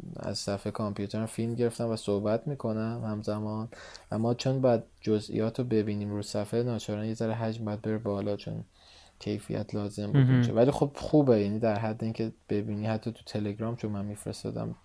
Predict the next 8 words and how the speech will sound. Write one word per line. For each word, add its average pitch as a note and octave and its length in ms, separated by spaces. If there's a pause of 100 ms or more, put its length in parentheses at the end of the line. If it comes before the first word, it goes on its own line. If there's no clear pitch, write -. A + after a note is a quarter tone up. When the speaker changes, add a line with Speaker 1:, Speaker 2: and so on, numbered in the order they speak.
(360)
Speaker 1:
دانلودش G#2+ 480
کار G#2 200
سختی G#2 440
نبود G2 320 (920)
و A#2+ 400 (240)
واقعاً B2 420
می‌شه C#3 280
گفت C3 320